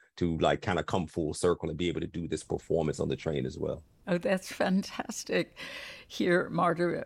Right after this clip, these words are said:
Speaker 2: has been inspiration, or at least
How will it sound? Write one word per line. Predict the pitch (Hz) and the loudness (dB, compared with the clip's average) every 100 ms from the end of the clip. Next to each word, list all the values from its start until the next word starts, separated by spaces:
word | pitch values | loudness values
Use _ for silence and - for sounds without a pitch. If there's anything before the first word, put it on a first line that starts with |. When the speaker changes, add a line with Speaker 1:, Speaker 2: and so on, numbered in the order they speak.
| - | -6
Speaker 2:
has | - - 160 - | -6 0 -2 -2
been | - 175 | 0 2
inspiration, | 160 160 160 - - 160 151 147 156 - 170 175 196 - | 2 2 0 -4 -2 0 4 2 2 -4 0 0 0 0
or | 156 147 | 2 4
at | 156 - | 2 0
least | 156 151 151 - - | 0 0 0 -2 -8